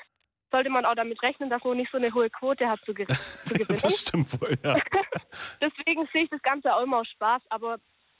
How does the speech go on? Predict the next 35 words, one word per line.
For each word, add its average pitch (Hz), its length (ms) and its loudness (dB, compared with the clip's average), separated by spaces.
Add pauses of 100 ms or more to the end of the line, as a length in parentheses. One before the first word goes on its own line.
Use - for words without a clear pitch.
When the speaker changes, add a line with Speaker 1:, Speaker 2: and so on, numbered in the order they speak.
(120)
Speaker 1:
sie 247 120 -6
hat 247 140 -2
dann 269 140 -4
halt 247 140 0
total 262 300 0
übertrieben, 262 500 -6
deswegen 247 480 -2
hat's 254 240 0
dann 233 140 2
die 226 60 -6
Stimmung 269 300 0
ein 247 40 -2
bisschen 240 240 0
runtergezogen 294 680 2
am 277 120 2
Ende, 262 240 0
wie 247 100 -6
gesagt. 247 400 0 (680)
Wir 254 140 4
haben's 294 240 0
dann 262 140 -4
aber 247 180 -4
doch 285 180 2
noch 285 120 -2
irgendwie 262 320 -4
hingekriegt. 294 520 -2 (200)
Sie 240 100 -6
war 247 160 2
halt 240 160 0
dann 226 140 0
am 220 100 -6
Ende 233 220 -6
nicht 214 160 -10
mehr 208 100 -2
da, 214 220 4